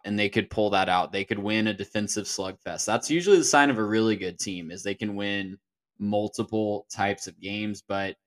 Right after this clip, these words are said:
they have an exciting offense. They've got a solid defense coming back. Their fan base has bought into that "yes, sir" culture,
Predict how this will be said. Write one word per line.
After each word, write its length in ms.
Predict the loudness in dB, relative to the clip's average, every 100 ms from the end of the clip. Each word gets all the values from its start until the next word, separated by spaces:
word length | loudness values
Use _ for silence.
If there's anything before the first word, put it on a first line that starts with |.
| _ _ _ _
they 60 | 0
have 180 | 4 4
an 60 |
exciting 380 | 4 4 4 6
offense. 520 | 8 8 8 4 2
They've 120 | -2 2
got 200 | 4 4
a 40 |
solid 440 | 2 4 4 2
defense 500 | 0 -4 -2 -4 -4
coming 300 | -4 -2 0
back. 400 | 2 4 4 2 -4 _ _ _ _ -6
Their 120 | -2
fan 260 | 4 6
base 240 | 8 6 4
has 100 | 2
bought 240 | 6 8
into 200 | 6 4
that 240 | 4 4 4
"yes, 200 | 2 2
sir" 560 | 6 6 8 6 4 4
culture, 640 | 4 4 0 0 -2 -8